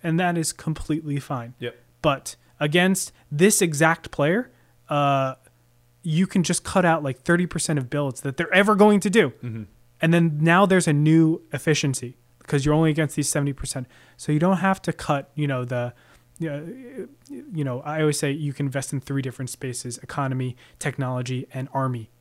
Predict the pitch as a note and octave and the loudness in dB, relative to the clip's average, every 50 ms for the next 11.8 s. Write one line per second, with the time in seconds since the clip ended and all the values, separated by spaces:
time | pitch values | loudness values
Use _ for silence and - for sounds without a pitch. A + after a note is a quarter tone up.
0 | _ _ - C3 B2+ C3+ - _ _ _ _ _ _ _ - C#3 C3 C3+ C3 - | _ _ -10 -8 -8 -10 -10 _ _ _ _ _ _ _ -8 -6 -4 -4 -6 -8
1 | - _ - D3 D#3+ F3+ F#3 F3 E3 D#3+ E3 E3+ D#3+ D#3 D#3+ E3 E3+ E3 E3+ E3+ | -10 _ -4 -2 0 2 2 2 2 2 2 0 0 0 2 2 2 2 0 -2
2 | - - E3+ D#3 D3+ F3 F#3 F#3 F3 D#3+ E3+ D#3 D3 D3 - D#3 C#3+ B2+ D#3+ D#3 | -2 -2 -2 -2 0 2 2 2 2 2 2 0 0 -2 -4 -8 -4 -2 0 0
3 | D#3 D3+ D#3 D3+ D3 C#3 C#3 - - D3+ D#3+ E3+ D#3 C#3 C3+ - - C#3 C#3 C3+ | 2 2 2 0 0 -2 -2 -4 -4 -2 0 0 0 -2 -2 -4 -4 -4 -4 -2
4 | - D3 D3 - - - - D#3 C#3+ C3+ C3 C3+ C3+ - - D3 C3+ C3 C3 B2+ | -4 -4 -4 -4 -6 -6 -4 -4 -4 -2 -2 -4 -4 -4 -4 -6 -6 -4 -4 -6
5 | B2 C3+ B2+ - - B2+ A#2+ A#2 - - A2+ A2 G2 F#2 - _ _ _ - D3 | -6 -6 -6 -8 -8 -10 -10 -12 -10 -8 -6 -6 -6 -8 -12 _ _ _ -10 -8
6 | D#3 F3+ D3 C#3 C#3+ D3+ D#3+ - - - E3 D3+ C#3+ C#3 - - - C#3 C3+ B2+ | -6 -4 -2 0 0 0 0 0 2 2 2 2 2 0 -2 -2 -2 0 0 -2
7 | B2 - _ _ _ _ - - B2+ B2+ C3+ - _ _ - D#3+ D#3+ - - D3 | -4 -6 _ _ _ _ -8 -8 -8 -8 -8 -12 _ _ -12 -12 -12 -10 -6 -2
8 | D3 D3 C#3 C#3 C#3 C3+ C3 - - - C3+ B2 A#2+ A#2+ A#2+ - - B2 B2 A#2 | 0 0 2 2 0 -2 -4 -6 -6 -6 -6 -6 -6 -8 -10 -12 -12 -12 -12 -12
9 | A2 A#2 - - D#3+ F3 E3 C#3+ B2+ B2 B2+ B2+ C3+ C3 B2+ D3 C#3+ C3+ D3+ F3+ | -12 -14 -8 -2 2 4 6 6 4 4 0 0 -2 -2 -2 -4 -2 0 2 4
10 | F3 F3+ F3 E3+ E3 D#3 C#3+ C#3 - C3 C3 - F#3+ F#3 - F3 E3 D3 C3+ C3 | 6 6 6 6 6 4 2 0 -4 -4 -2 0 0 0 2 0 0 0 0 0
11 | A#2+ A#2+ C3+ B2 C3 A2+ - B2+ A#2+ A#2 A2 G#2 G#2 G2+ G2 | -2 -2 -4 -6 -6 -6 -4 -4 -2 -2 -4 -6 -8 -12 -14